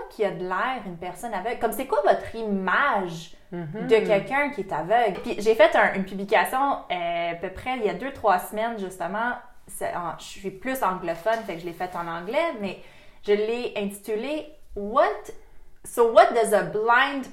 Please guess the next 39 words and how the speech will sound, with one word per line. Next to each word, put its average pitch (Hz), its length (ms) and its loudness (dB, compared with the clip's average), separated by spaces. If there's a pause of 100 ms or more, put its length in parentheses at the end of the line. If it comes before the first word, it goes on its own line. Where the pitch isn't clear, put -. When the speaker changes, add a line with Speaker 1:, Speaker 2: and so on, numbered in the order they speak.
Speaker 1:
person 233 480 0 (140)
look 208 240 2
like 196 280 2 (160)
honestly ? » 185 720 -2
T'sais, 226 140 0
honestly, 294 400 4
what 262 120 0
does 262 140 0
a 220 40 2
blind 220 400 4
person 214 300 -2
look 175 180 -4
like ? - 260 -6
T'sais, - 320 -6 (360)
en, 208 200 2
pour 202 120 2
le 180 100 0
traduire, 226 500 2 (360)
ben 233 160 8 (120)
honnêtement, 208 540 2 (160)
de 190 200 0 (120)
quoi 262 340 2 (240)
une, 294 140 -2 (280)
de, 190 120 -2
de, 185 260 -4 (360)
comment 226 220 0
est-ce 294 140 4
Speaker 2:
À, 180 40 0
Speaker 1:
qu'il 202 260 -4
Speaker 2:
qu'est-ce 226 200 2
que 220 60 6
vous 180 120 0
pensez 190 460 2
qu'un, 160 500 -4
qu'un 165 260 -4
aveugle 180 420 0
peut 185 160 0
avoir 156 280 4
l'air ? 139 160 -4